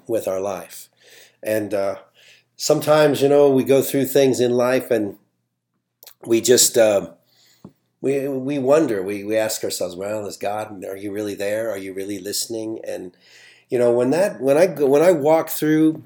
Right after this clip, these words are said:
experiences like that, I think about what the Bible says. I, I think about the fact that the, uh, the Bible says he'll never, he'll never leave us or forsake us in, in the book of Hebrews.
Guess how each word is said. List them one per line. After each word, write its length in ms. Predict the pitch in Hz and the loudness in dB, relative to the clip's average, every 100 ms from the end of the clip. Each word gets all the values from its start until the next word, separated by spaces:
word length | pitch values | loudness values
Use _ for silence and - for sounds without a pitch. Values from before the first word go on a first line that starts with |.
| 123 | -16
experiences 1000 | - 120 123 - 139 147 147 131 - 120 | -12 -8 -6 0 2 2 2 0 -2 -2
like 240 | 127 117 - | 0 -2 -2
that, 220 | 120 127 | -2 0
I 120 | 110 | -4
think 320 | 101 - 127 117 | -6 -4 -2 -2
about 300 | 117 120 117 | -2 -2 -4
what 120 | 113 | -6
the 60 | |
Bible 400 | 98 101 110 98 | -6 -4 -4 -6
says. 500 | - 104 104 - - - _ _ _ | -8 -8 -10 -12 -18 -20 _ _ _
I, 300 | - 110 104 | -6 -4 -2
I 40 | 113 | -2
think 240 | - 120 | -2 -4
about 300 | 101 110 104 | -4 -4 -4
the 60 | 101 | -8
fact 360 | - 113 104 110 | -4 -2 -2 -8
that 180 | - | -8
the, 320 | 107 98 95 - _ _ _ 110 | -6 -6 -8 -12 _ _ _ -6
uh, 140 | 107 | -4
the 120 | 104 | -4
Bible 340 | 104 113 110 101 | -2 0 0 -2
says 300 | - 110 104 | -2 0 -2
he'll 160 | 98 | -2
never, 460 | 110 110 104 101 90 | 0 0 -2 -6 -4
he'll 160 | 113 | -2
never 320 | 110 117 107 104 | 2 2 0 0
leave 280 | 117 113 | -2 -2
us 200 | 95 - | -4 -4
or 80 | 101 | -6
forsake 500 | - 95 - 101 92 | -6 -6 -4 -4 -4
us 180 | 87 - | -8 -8
in, 240 | 98 92 | -8 -8
in 140 | 98 101 | -8 -8
the 80 | 90 | -8
book 240 | 101 - | -10 -12
of 80 | 87 | -12
Hebrews. 560 | 107 98 92 90 - | -10 -10 -10 -14 -16